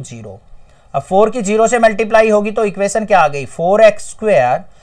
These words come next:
minus x minus four equal to zero। This is the required quadratic polynomial। था ना बिल्कुल सिंपल क्वेश्चन,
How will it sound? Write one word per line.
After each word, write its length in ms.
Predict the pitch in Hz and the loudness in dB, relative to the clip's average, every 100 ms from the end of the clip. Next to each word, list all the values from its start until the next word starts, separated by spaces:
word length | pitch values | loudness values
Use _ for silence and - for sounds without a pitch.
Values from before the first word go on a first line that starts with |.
| _ - 147 | _ -16 -2
minus 500 | 170 208 247 254 202 | 0 2 0 0 2
x 260 | 180 180 185 | 2 0 -4
minus 360 | 160 156 175 - | -2 -2 -6 -6
four 240 | 156 156 | -6 -6
equal 300 | 147 123 117 | -6 -8 -10
to 140 | 110 160 | -10 -14
zero। 300 | 117 104 95 - _ _ - 156 | -16 -18 -20 -20 _ _ -20 -4
This 280 | 202 247 185 | -2 0 -2
is 200 | 147 143 | -2 4
the 120 | 202 | 4
required 600 | 170 147 139 143 170 226 294 - - _ _ - | 4 0 2 4 4 2 -2 -12 -20 _ _ 4
quadratic 500 | 233 247 175 131 - | 6 8 6 2 -8
polynomial। 560 | 135 117 110 104 104 104 - _ _ _ - | -10 -10 -12 -14 -14 -18 -20 _ _ _ -2
था 140 | 196 | 2
ना 100 | 294 | 4
बिल्कुल 320 | 311 262 240 | 4 2 0
सिंपल 340 | 208 196 175 190 | 0 2 2 2
क्वेश्चन, 400 | 175 147 139 | -2 -2 -6